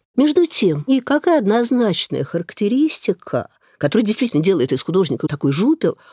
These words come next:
она здесь невозможна хотя бы потому, что художник долго жил. Он прожил восемьдесят шесть лет. В молодости, ну, например, он писал портрет Тургенева, а, э, где-то, э,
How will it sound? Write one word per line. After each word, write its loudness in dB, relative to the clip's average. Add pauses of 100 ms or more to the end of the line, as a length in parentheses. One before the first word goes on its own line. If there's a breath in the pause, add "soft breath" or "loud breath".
(280 loud breath)
она 2
здесь -2
невозможна 2
хотя 0
бы -2
потому, -2
что -4
художник -2
долго -6
жил. -10 (400 soft breath)
Он 2
прожил 2
восемьдесят -2
шесть -4
лет. -10
В 0
молодости, 0
ну, 4
например, 0 (100)
он 0 (280 loud breath)
писал 0
портрет -4
Тургенева, -12 (420 loud breath)
а, 2
э, 2
где-то, 0
э, 4